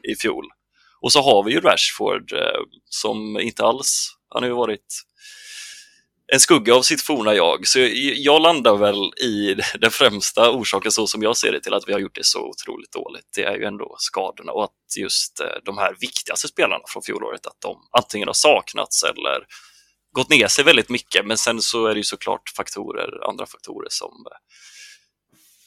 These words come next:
Ten Hag, hur han formerar laget och vad han har för taktik och sådär. Men jag, jag landar ändå att det, det är främst de här skadorna som har gjort att det ser så jäkla,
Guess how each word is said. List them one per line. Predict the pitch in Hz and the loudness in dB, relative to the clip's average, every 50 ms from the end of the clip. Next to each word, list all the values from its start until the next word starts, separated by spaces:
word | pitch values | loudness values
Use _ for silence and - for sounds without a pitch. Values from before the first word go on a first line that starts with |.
| - - | 2 4
Ten | 151 139 | 4 6
Hag, | 131 123 113 104 98 101 104 | 8 10 10 10 8 6 4
hur | 107 107 | 4 4
han | 107 104 98 95 | 4 4 2 0
formerar | - - 101 104 101 98 92 87 87 | -2 -4 -4 0 0 0 0 0 0
laget | 90 80 85 78 - 87 - - - | -2 -4 -6 -6 -8 -10 -12 -10 -10
och | 87 | -10
vad | 87 95 92 | -10 -10 -10
han | 82 76 71 | -12 -12 -12
har | 76 - - - - - - | -12 -10 -10 -10 -10 -12 -12
för | - - | -14 -14
taktik | - - - - - - - - - | -14 -14 -12 -12 -12 -12 -12 -12 -10
och | - | -8
sådär. | - - - - - - - - 98 | -8 -8 -10 -12 -18 -20 -14 -8 -4
Men | 107 113 | -2 0
jag, | 113 104 98 82 | 0 0 0 0
jag | 107 113 117 117 | -2 -2 0 0
landar | 120 117 104 104 104 | 0 0 0 0 -2
ändå | 104 101 95 92 | -2 -2 -4 -6
att | - - _ | -8 -8 _
det, | - 101 98 85 - - | -6 -4 -4 -4 -4 -4
det | 117 117 127 123 | -4 -2 0 0
är | 120 117 | 0 0
främst | - - 120 104 - - - | 0 -2 -2 -2 0 -2 -2
de | 101 | 0
här | 87 | 0
skadorna | - - - - - - - - - 76 | 0 0 -2 -2 -4 -6 -8 -12 -10 -6
som | - - - - - _ - - - 104 | -6 -6 -6 -6 -12 _ -20 -18 -10 -8
har | 98 | -8
gjort | 98 87 - _ - - | -8 -8 -10 _ -16 -16
att | - - | -16 -14
det | - - | -8 -6
ser | - - 69 - | -6 -6 -4 -4
så | - - - | -4 -4 -4
jäkla, | - - - - - _ - - | -6 -12 -12 -14 -16 _ -18 -18